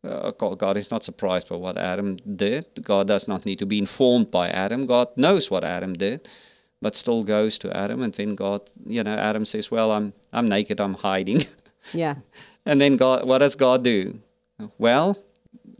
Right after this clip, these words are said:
Speaker 1: glad you realize you're naked. And, um, that's how you were created, and that's how you're going to die. So I just wanted to come and tell you, you messed up, wanted to look you in the eye,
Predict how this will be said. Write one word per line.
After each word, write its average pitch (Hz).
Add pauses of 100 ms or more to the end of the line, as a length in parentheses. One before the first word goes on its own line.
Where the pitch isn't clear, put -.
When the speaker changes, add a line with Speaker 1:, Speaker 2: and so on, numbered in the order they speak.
(120)
Speaker 1:
glad 123
you 117
realize 127
you're 131
naked. 151 (600)
And, 113
um, 110
that's 120
how 127
you 139
were 147
created, 185 (200)
and 104
that's 123
how 135
you're 147 (120)
going 139
to 165
die. 90
So 110
I 107
just -
wanted 131
to 208
come 113
and 101
tell 135
you, 131
you 131
messed 117
up, 180
wanted 117
to 120
look 117
you 135
in 135
the 131
eye, 127